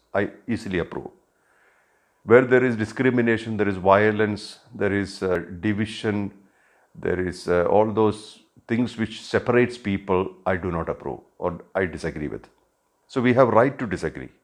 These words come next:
But how can we approach this thing? I like to bring the awareness of people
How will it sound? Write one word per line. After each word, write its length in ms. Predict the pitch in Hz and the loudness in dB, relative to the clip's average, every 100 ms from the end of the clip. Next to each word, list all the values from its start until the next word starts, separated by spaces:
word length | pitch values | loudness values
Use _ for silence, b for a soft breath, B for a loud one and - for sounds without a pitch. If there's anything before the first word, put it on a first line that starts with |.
| _ _ _ _ _ _ _ _ _ _ | _ _ _ _ _ _ _ _ _ _
But 460 | 107 135 135 - - | 0 0 0 -14 -14
how 260 | - 151 | -2 -2
can 280 | 170 180 160 | 0 -2 -2
we 280 | 151 135 113 | -2 -2 -2
approach 500 | 117 - 170 165 - | -4 -2 -4 -4 -6
this 240 | 87 - | -8 -8
thing? 240 | - 60 - _ _ _ _ _ _ _ _ _ _ _ - | -12 -16 -16 _ _ _ _ _ _ _ _ _ _ _ 0
I 180 | 180 175 | 4 4
like 360 | 151 143 139 | 4 2 2
to 80 | 147 | -4
bring 340 | 104 95 113 113 | -2 0 0 2
the 100 | 95 | 2
awareness 520 | 92 98 95 90 - | 2 0 0 -6 -8
of 160 | - | -12
people 440 | - 73 67 - | -10 -10 -8 -10